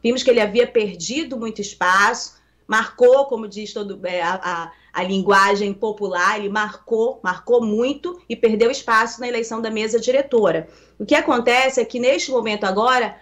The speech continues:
a Câmara fez escolhas a respeito das comissões e o Davi Almeida meio que retomou fôlego, reconquistou alguns espaços com alguns movimentos políticos que são considerados um pouco delicados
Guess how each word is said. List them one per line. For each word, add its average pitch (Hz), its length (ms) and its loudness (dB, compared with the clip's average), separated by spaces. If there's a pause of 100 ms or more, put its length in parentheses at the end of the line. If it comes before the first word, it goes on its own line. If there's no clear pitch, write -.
a 208 80 -8
Câmara 226 340 0
fez 254 300 4
escolhas 220 500 -4
a 196 60 -4
respeito 233 480 -2
das 220 180 -4
comissões 214 600 -4
e 285 60 -4
o 294 60 -4
Davi 247 280 2
Almeida 233 480 4
meio 233 220 -2
que - 480 -10
retomou 269 720 4
fôlego, 262 540 0
reconquistou 269 760 0
alguns 277 320 0
espaços 254 680 -2
com 285 100 -6
alguns 262 340 -4
movimentos 240 500 -6
políticos 226 680 -6 (300)
que 269 320 0
são 269 320 2
considerados 254 580 2
um 254 80 -4
pouco 262 300 2
delicados 240 800 0